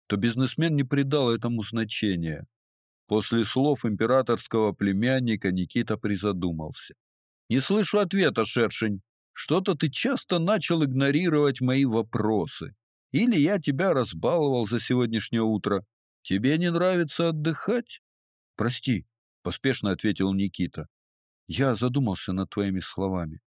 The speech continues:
И, напрягшись, как внутренне, так и внешне, добавил:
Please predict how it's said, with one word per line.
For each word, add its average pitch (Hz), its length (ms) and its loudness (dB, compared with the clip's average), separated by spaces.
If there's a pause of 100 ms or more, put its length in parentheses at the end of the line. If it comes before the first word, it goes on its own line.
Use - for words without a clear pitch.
(500)
И, 101 140 0
напрягшись, 139 680 2
как 110 260 0
внутренне, 104 580 0
так 92 220 -2
и - 20 0
внешне, 104 480 -2
добавил: 95 580 -2